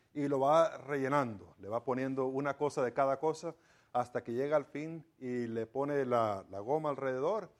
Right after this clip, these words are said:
y ya esa está lista. Hab-, hay una, una línea para muchachos y una línea para las chicas. Y se va llenando, llenando y llenando así. Ah, eso es diferente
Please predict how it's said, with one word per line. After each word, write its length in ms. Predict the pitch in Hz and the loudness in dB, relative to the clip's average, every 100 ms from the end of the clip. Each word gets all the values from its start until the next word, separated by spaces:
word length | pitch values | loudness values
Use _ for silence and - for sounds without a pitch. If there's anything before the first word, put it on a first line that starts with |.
| _ _ | _ _
y 80 | 107 | -6
ya 240 | 117 135 135 | -2 0 0
esa 160 | 127 | -2
está 200 | 117 123 | -4 -2
lista. 340 | 117 104 - - _ _ _ - | -2 -6 -12 -20 _ _ _ -4
Hab-, 280 | 120 123 - | -2 -2 -6
hay 240 | 120 139 | -4 -4
una, 540 | 147 151 147 131 113 113 _ | -4 -2 0 0 0 -6 _
una 180 | 135 135 | -4 -4
línea 280 | 143 143 | -2 -4
para 240 | - 127 120 | 2 2 2
muchachos 680 | 117 - 185 190 196 - - 131 | 0 0 0 0 -6 -8 -18 -12
y 80 | |
una 160 | 127 131 | -6 -4
línea 320 | 131 135 127 | -2 -2 -2
para 200 | 120 110 | -2 -2
las 180 | 104 - | -4 -10
chicas. 460 | - 101 - - _ _ _ _ _ | -12 -12 -14 -20 _ _ _ _ _
Y 280 | 123 123 120 | -10 -8 -8
se 240 | - 120 | -6 -4
va 580 | 113 127 139 147 139 139 - - | -2 0 2 2 2 -2 -8 -18
llenando, 460 | 131 117 120 139 139 | -8 -4 -2 -2 -4
llenando 380 | 123 120 123 120 | -4 -6 -6 -10
y 60 | |
llenando 300 | 117 110 110 | -8 -8 -8
así. 180 | 107 92 _ _ - - _ | -14 -16 _ _ -20 -20 _
Ah, 180 | - 110 | -4 -2
eso 280 | - 214 254 | 2 2 2
es 120 | 233 | -4
diferente 880 | 160 160 - 196 262 233 - 123 170 | -2 2 6 8 6 2 -2 -2 -2